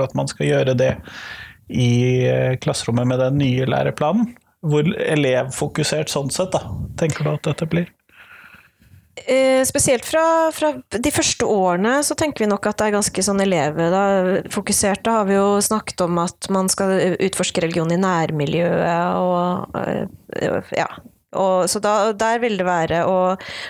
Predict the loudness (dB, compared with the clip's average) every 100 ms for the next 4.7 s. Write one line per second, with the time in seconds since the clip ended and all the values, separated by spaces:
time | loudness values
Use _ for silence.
0 | -4 -2 0 0 0 0 2 0 0 0
1 | 0 0 -2 -4 -2 -2 -2 -2 0 -2
2 | -2 0 -2 -2 -6 -8 -8 -6 -6 -4
3 | -2 0 0 0 0 0 0 -2 0 0
4 | -2 -2 -6 -6 -6 -4 -2